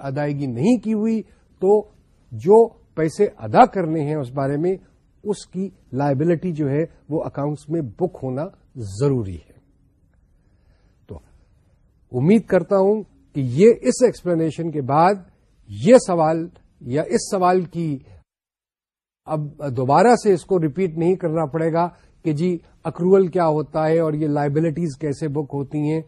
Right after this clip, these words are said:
اور تو اس معاملے پہ امید ہے کہ اس ایکسپلینیشن کے بعد آپ لوگوں کو کلیئرلی یہ بات سمجھ آ گئی ہوگی کہ لائبلٹی کیا چیز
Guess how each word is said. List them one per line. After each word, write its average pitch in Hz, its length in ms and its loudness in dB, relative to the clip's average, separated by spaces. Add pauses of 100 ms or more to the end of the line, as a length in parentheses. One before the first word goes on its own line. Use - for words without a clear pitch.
(260)
اور 135 180 -8 (580)
تو 180 80 -4 (100)
اس 226 200 0
معاملے 170 440 -2 (140)
پہ 202 80 2 (440)
امید 165 400 0
ہے 143 160 -2 (400)
کہ 359 140 -4
اس - 200 -2
ایکسپلینیشن 151 640 -6
کے 135 120 -8
بعد 135 240 -4 (400)
آپ 127 220 -6 (260)
لوگوں 127 300 -6
کو 180 220 -8 (680)
کلیئرلی 202 460 6
یہ 147 160 -2
بات 127 280 -8
سمجھ 127 240 -8
آ 123 100 -6
گئی 123 160 -6
ہوگی 143 260 -6 (300)
کہ 180 100 -4
لائبلٹی 127 640 -6 (400)
کیا 185 180 0
چیز 95 280 -14